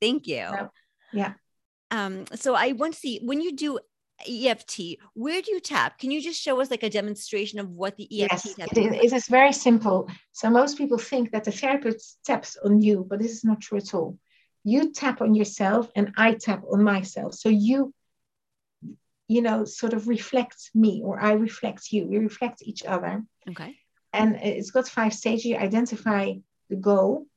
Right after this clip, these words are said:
Speaker 2: We don't say the problem, we say the issue, the goal. Okay. Then you have a setup, um, phrase. Uh, you, no, then you, uh, you first identify the goal, the issue. You rate the intensity. That's number two.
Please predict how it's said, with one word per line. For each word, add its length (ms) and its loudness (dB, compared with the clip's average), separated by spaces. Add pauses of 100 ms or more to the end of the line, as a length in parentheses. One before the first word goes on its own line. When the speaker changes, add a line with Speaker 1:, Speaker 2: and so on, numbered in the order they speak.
(200)
Speaker 2:
We 100 -4
don't 220 2
say 120 -4
the 80 -4
problem, 360 -8
we 60 -6
say 220 -2
the 160 -4
issue, 240 -6
the 80 -6
goal. 400 -2 (520)
Okay. 380 -4 (400)
Then 120 2
you 100 6
have 120 2
a 40 -2
setup, 720 -6 (760)
um, 400 -2
phrase. 600 -2
Uh, 100 0
you, 220 -4
no, 260 2
then 240 2
you, 280 2 (360)
uh, 120 -16
you 160 -8
first 220 0
identify 600 0 (320)
the 80 -6
goal, 260 2
the 160 -2
issue. 440 -2 (420)
You 280 0
rate 500 2 (160)
the 140 -2
intensity. 960 -2 (880)
That's 200 -10
number 200 -4
two. 320 -2